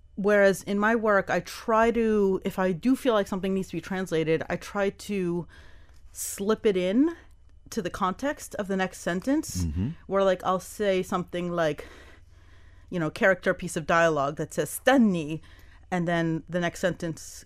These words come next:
Speaker 1: it'd be, you know, "I tried to wait as I was instructed, but I didn't want to," or something like that,
Speaker 2: Right,
Speaker 1: you know?
Speaker 2: right. Something that reveals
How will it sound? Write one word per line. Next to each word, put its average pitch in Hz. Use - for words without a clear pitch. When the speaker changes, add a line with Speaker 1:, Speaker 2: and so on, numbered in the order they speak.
Speaker 1:
it'd 160
be, 151
you 175
know, 147
"I 165
tried 190
to 214
wait 202
as 196
I 196
was 190
instructed, 165
but 156
I 156
didn't 160
want 143
to," -
or -
something 135
like 90
that, 98
Speaker 2:
Right, 127
Speaker 1:
you -
know? 135
Speaker 2:
right. 104
Something 151
that 131
reveals 110